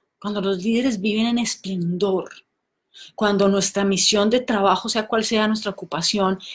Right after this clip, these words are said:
es, es expresarnos en esplendor, empieza a cambiar la conversación.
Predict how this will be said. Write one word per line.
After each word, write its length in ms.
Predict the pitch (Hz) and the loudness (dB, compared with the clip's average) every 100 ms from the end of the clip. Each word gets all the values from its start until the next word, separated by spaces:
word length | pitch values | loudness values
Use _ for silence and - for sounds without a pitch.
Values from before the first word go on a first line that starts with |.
| - - | -10 0
es, 360 | 208 208 - _ _ - - - - - | 0 0 -4 _ _ -8 -6 -6 -8 -10
es 140 | 185 196 | -6 -6
expresarnos 1400 | - - 202 196 - - 233 254 247 233 196 202 254 - _ _ _ _ _ _ _ _ | -6 -2 -2 0 2 2 4 2 2 0 0 -2 -8 -14 _ _ _ _ _ _ _ _
en 140 | 208 202 | -6 -4
esplendor, 760 | 185 - 170 160 170 - - _ _ _ _ _ _ _ _ _ _ | -4 -6 -8 -6 -8 -10 -14 _ _ _ _ _ _ _ _ _ _
empieza 400 | 165 165 160 160 | -14 -12 -8 -8
a 80 | 175 | -8
cambiar 540 | - 170 147 160 147 | -8 -6 -6 -8 -10
la 120 | 160 170 | -12 -16
conversación. 720 | 156 151 - 156 - 170 | -16 -16 -16 -14 -14 -16